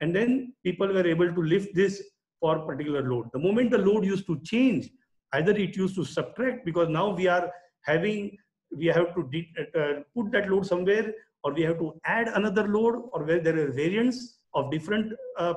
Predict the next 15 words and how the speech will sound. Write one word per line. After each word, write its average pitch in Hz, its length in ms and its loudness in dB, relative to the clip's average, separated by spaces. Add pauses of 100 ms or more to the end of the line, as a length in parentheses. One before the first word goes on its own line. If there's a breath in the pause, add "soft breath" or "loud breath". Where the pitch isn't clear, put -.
payloads 208 420 2
or 175 100 -4
different 165 320 -2
masses, 160 520 -4 (420 loud breath)
it 160 60 -4
was 151 120 0
not 170 200 -2
possible, 151 380 -2
because 151 240 -2
then 160 160 0
you 165 100 0
need 175 240 -2
multiple 165 420 -2
pressure 156 280 -4
regulators, 131 480 -4